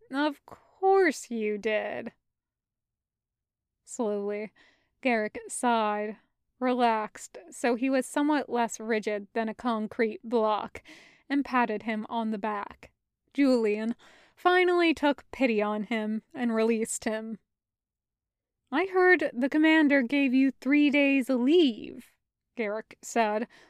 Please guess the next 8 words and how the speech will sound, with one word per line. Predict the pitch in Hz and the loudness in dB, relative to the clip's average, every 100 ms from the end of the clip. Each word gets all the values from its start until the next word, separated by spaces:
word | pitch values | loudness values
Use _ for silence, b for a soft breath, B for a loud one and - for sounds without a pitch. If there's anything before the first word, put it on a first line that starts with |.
| b | b
looking | 254 294 285 240 | -4 2 4 4
at | 214 226 | 4 0
him | 233 233 | -2 0
with | 254 247 | 0 -2
a | |
touch | - 269 247 | 0 -2 -2
of | 214 | -6
concern. | 240 220 - 262 220 214 226 | -6 -6 -2 -2 -2 -6 -16